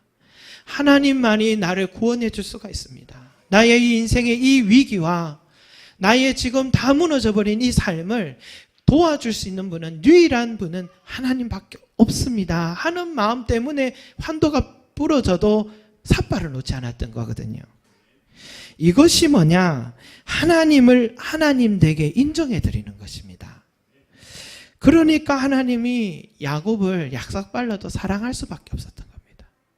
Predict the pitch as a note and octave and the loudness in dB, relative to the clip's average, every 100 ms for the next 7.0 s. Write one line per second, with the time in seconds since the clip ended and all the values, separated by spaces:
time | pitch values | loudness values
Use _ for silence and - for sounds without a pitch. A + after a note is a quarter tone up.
0 | _ _ - D#3+ D#3 D#3 E3 D#3+ F3 E3 | _ _ -14 -8 -4 -4 -6 -8 -6 -6
1 | E3 D#3 D3+ D#3 C#3+ D3 D3 C#3+ C#3 C#3+ | -6 -4 -4 -4 -8 -6 -6 -8 -10 -12
2 | C#3 _ - - - - - - G3+ A#3+ | -12 _ -20 -20 -16 -14 -10 -8 -6 -6
3 | A#3 E3 E3 D#3+ C3+ D#3 D3 C#3 C#3 D3 | -8 -8 -8 -6 -6 -6 -8 -8 -8 -8
4 | D3 C3 - B2 B2 A#2 - - B2+ A#2+ | -6 -6 -6 -10 -8 -10 -12 -12 -10 -8
5 | F3 F3+ C3 B2+ C#3 A2+ _ - _ C#3 | -6 -6 -6 -6 -10 -12 _ -20 _ -4
6 | G#3+ D4 G#3+ A#2+ C3+ G2+ A2+ A2 - G#2 | -2 0 -4 -8 -8 -10 -10 -16 -14 -18